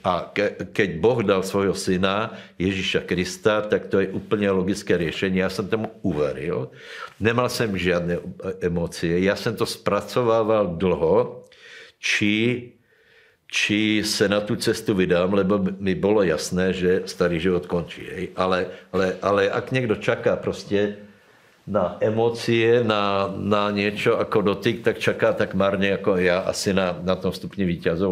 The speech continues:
lebo tam to není o emóciách, je to proste o pragmatickém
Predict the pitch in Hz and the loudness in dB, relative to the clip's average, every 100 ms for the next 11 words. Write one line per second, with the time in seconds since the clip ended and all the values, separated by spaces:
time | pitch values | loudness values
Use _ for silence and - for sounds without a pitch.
0 | 95 90 92 87 87 85 82 76 80 78 | 2 2 0 0 0 0 0 0 -2 -2
1 | 80 - 82 - 131 101 - - - 87 | -6 -4 -4 -2 0 0 -2 -8 -6 -2
2 | 92 87 - - - - 90 95 90 95 | 2 0 0 -14 -4 -2 0 0 0 -2
3 | 90 - 90 82 | -6 -2 0 0